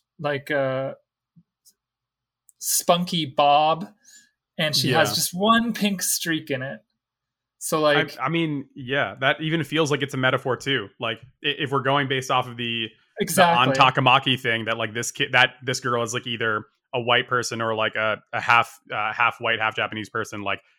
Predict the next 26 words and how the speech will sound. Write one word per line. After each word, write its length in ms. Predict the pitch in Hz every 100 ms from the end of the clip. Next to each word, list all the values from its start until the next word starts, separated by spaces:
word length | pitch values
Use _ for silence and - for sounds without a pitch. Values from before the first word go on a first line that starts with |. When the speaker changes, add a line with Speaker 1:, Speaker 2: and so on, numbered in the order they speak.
| _
Speaker 2:
having 300 | 139 127 123
the 60 |
blonde 360 | 113 117 117 113
be 100 | 110
her 100 | 117
natural 420 | 107 113 - 107
hair 180 | 117 113
color 260 | 113 110
and 80 | 104
the 40 | 104
pink 320 | - 117 110
being, 220 | 117 110
like, 180 | 107 104
the 240 | 110 107 107 - _ _
one 420 | 110 113 110 107 107
residual 760 | 113 104 110 117 95 92 90 - _ _ _ - -
thing 220 | 135 120
that 120 | 107
she 100 | -
can't 320 | - 127 120
let 160 | 120 110
go 240 | 117 113 110
of, 120 | 107 _ 127
of 160 | 107
this, 220 | 110 -
like, 120 | 107